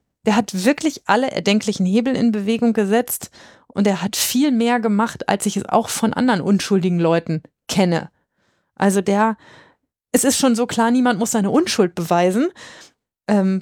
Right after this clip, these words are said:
weil die Straf-, Beweislast im Strafrecht andersrum ist, aber es ist überhaupt nicht unvernünftig, so gut wie möglich daran mitzuwirken, dass wir auch schnallen, dass jemand unf-, unschuldig ist und wir Zweifel daran haben an der Schuld. Und ich bin diesen Fall mit einer Referendarin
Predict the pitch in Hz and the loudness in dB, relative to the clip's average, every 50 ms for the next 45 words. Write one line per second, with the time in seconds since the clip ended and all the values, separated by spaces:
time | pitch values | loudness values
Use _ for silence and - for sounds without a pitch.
0 | - - 185 175 175 180 170 - - - - 196 196 185 - - _ - 190 180 | -2 0 0 2 2 0 -4 -6 -8 -6 0 0 0 0 0 -4 _ -6 -2 0
1 | 208 202 - - 190 - - 180 - - - 190 196 - - 185 185 - - 254 | 0 0 0 -2 -4 -4 -4 -8 -8 -2 0 0 0 2 0 -2 -2 0 -2 0
2 | 269 233 185 - - 190 185 180 - - 254 - - - 214 214 208 - 208 - | 0 0 -2 -2 -4 -2 -2 0 0 0 -2 0 0 0 0 2 0 -2 -2 -2
3 | 214 - - - _ _ _ - 220 226 190 175 233 247 - - 220 208 - - | -4 -4 -4 -8 _ _ _ -4 -2 -2 0 0 -2 -2 0 0 -2 -2 0 0
4 | - 320 403 - - 226 185 180 185 196 - - - 196 - - 208 190 226 247 | 0 0 0 0 0 0 0 2 0 -2 -4 -4 -6 -4 -2 -2 -2 -2 -2 -2
5 | - 240 220 202 226 247 - 254 208 - 220 208 214 202 226 262 - - 202 175 | -2 0 0 0 0 0 -2 -4 -2 -2 -2 0 2 0 0 0 0 -2 -2 0
6 | 165 - - - 208 202 190 - - 208 - - - - - - 220 226 214 180 | 0 -2 -2 0 0 0 0 0 0 0 0 0 0 -2 0 0 0 0 0 0
7 | 156 - - - 147 151 147 151 - 160 165 - - - - _ _ 190 185 - | -2 -4 -4 -4 -4 -4 -4 -2 -2 -2 -2 -2 -4 -10 -14 _ _ -2 -2 2
8 | - 165 - - - - - - - - - - - - - - - - _ _ | 2 0 0 0 -4 -6 -8 -10 -10 -10 -10 -12 -18 -20 -20 -20 -20 -20 _ _
9 | _ - - 180 175 180 180 - 220 214 202 - 208 175 165 185 170 165 165 139 | _ -2 0 2 2 2 2 2 2 2 2 0 -2 -4 -4 -4 -4 -4 -2 0
10 | 170 147 151 147 - 151 147 147 - - 156 - - - - _ _ _ _ _ | 0 0 0 0 -2 -2 -2 -2 0 0 0 0 -2 -4 -8 _ _ _ _ _
11 | _ _ _ _ _ _ _ _ _ _ _ _ _ _ _ _ _ _ _ - | _ _ _ _ _ _ _ _ _ _ _ _ _ _ _ _ _ _ _ 0
12 | 190 170 - - - 233 240 247 226 214 202 208 - - - 202 214 233 214 214 | 0 0 0 0 0 2 2 2 0 0 -2 -2 -2 -2 -2 0 2 2 2 0
13 | 208 - 190 180 175 175 175 185 175 - - 175 165 165 160 170 196 202 247 262 | -2 -2 -2 -2 -2 0 0 -2 -2 0 -2 0 0 2 0 0 0 0 0 0
14 | 285 294 | 0 -2